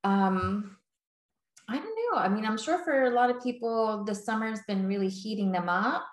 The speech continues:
burning some stuff away, highlighting some wounding that maybe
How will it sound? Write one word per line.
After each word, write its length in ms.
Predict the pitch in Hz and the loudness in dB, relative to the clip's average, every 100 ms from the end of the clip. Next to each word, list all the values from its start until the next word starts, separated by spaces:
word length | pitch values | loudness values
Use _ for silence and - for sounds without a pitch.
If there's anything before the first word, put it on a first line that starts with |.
| - - | -18 -10
burning 420 | - 190 196 190 | -2 0 2 0
some 240 | 190 196 | -2 -6
stuff 440 | 180 - 180 175 - | -8 -4 -2 -2 -2
away, 600 | 208 220 214 233 262 262 - | -2 0 0 2 0 -2 -4
highlighting 580 | 185 190 190 190 185 185 | 0 2 0 -2 -4 -8
some 560 | 185 - 185 180 180 175 | -8 -6 -4 -4 -4 -4
wounding 640 | 180 190 220 247 240 240 | -2 0 0 0 0 0
that 240 | 214 196 | -2 -2
maybe 600 | 196 190 196 190 190 190 | -4 -2 -2 -4 -6 -12